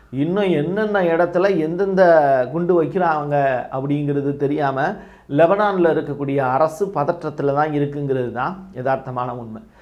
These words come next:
இப்படிப்பட்ட நிலைகள் வந்து தொடர்ச்சியாக இருக்கும்போது ஒரு நாடே இயங்க முடியாத ஒரு சூழ்நிலையை இஸ்ரேல் ஏற்படுத்துது அப்படின்னு சொல்லிட்டு ரஷ்யாவினுடைய act of hybrid warfare அப்படின்னு சொல்லிட்டு ஒரு வார்த்தையை பதிவு செய்றாங்க. Maria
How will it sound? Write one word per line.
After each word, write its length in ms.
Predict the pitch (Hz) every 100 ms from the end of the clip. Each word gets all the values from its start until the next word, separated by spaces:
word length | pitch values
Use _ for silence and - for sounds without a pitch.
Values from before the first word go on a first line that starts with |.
| - -
இப்படிப்பட்ட 500 | 143 190 196 190 156
நிலைகள் 360 | 147 175 196 180
வந்து 220 | 156 165
தொடர்ச்சியாக 640 | 165 - - 170 165 156
இருக்கும்போது 480 | 139 131 139 127 175
ஒரு 180 | 170 139
நாடே 480 | 139 160 180 202 196
இயங்க 280 | 185 190 185
முடியாத 440 | 170 156 156 170
ஒரு 180 | 147 143
சூழ்நிலையை 640 | 151 160 160 135 131 160 214 - - - _ _ 151
இஸ்ரேல் 400 | 147 214 196 165
ஏற்படுத்துது 580 | 170 170 156 143 135 143 143 123
அப்படின்னு 360 | 131 139 147 147
சொல்லிட்டு 680 | 151 139 123 139 165 175 135 131
ரஷ்யாவினுடைய 800 | 143 143 202 196 185 160 139 135 151 160 123 98 95 - _ _ _ 160
act 320 | 180 - -
of 160 | 185 185
hybrid 420 | 151 156 147 160 139 127
warfare 560 | 143 151 151 - 139 127 127
அப்படின்னு 320 | 139 143 151
சொல்லிட்டு 380 | 147 139 135 160
ஒரு 120 | 139
வார்த்தையை 420 | 139 156 160 147
பதிவு 260 | 135 139 135 139
செய்றாங்க. 320 | 123 120 123 170 - - - - 135 151
Maria 400 | 170 185 180